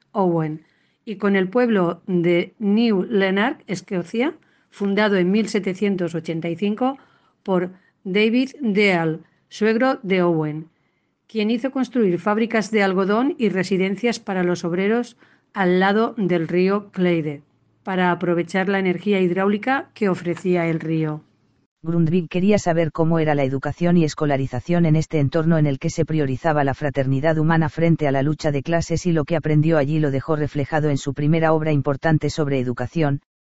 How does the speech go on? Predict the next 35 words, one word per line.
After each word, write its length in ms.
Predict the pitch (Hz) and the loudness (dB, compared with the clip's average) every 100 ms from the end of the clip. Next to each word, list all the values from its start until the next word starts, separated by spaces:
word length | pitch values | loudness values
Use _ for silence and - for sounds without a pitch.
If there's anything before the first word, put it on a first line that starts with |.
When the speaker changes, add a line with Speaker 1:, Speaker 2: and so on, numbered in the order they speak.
| - | -4
Speaker 2:
el 200 | 156 151 | -4 0
Trebal 320 | 196 196 180 | 0 2 2
danés 260 | 165 180 | 2 2
de 120 | 165 147 | 2 0
cuatro 340 | 170 151 151 | 0 2 0
hojas 240 | 147 165 | 0 -2
de 100 | 143 | 0
mil 180 | 147 151 | 0 2
ochocientos 600 | 147 - 135 175 170 156 | 0 -2 -2 0 0 0
treinta 380 | - 160 143 127 | -2 0 0 0
y 80 | 120 | -4
seis, 340 | - 170 160 - _ _ _ | 0 0 -2 -8 _ _ _
además 400 | 147 139 139 156 | -2 0 2 2
de 120 | 143 | 2
otras 440 | 127 110 104 - - _ _ _ _ _ _ _ _ | 0 -2 -10 -12 -20 _ _ _ _ _ _ _ _
ideas 360 | 151 160 185 - | -4 2 2 2
curiosas, 600 | 180 170 156 175 170 - _ _ _ | 0 2 0 -2 -4 -6 _ _ _
como 280 | - 165 160 | -2 0 2
la 80 | 160 | 2
siguiente 480 | 156 165 180 160 190 | 0 0 2 2 0
sobre 260 | 180 156 | 0 0
la 100 | 151 | 2
importancia 680 | 143 135 147 170 170 - 170 | 0 0 -2 0 -2 0 -2
de 80 | 147 | -2
cultivar 480 | - 147 139 156 156 | -2 -4 0 0 0
la 100 | 139 | 0
belleza 400 | 131 151 147 139 | 0 -2 -2 -2
de 80 | 135 | 0
las 180 | 123 | -2
cuatro 400 | - 160 - 151 | 0 -2 0 0
hojas, 360 | 147 - 143 - _ _ _ _ | 0 -2 -4 -4 _ _ _ _
que 100 | - | -4
representaban 760 | 156 147 147 156 143 165 160 151 | -2 -2 -4 -2 0 2 2 2
al 100 | 139 | 0
rey, 320 | 143 143 135 | 0 -2 -2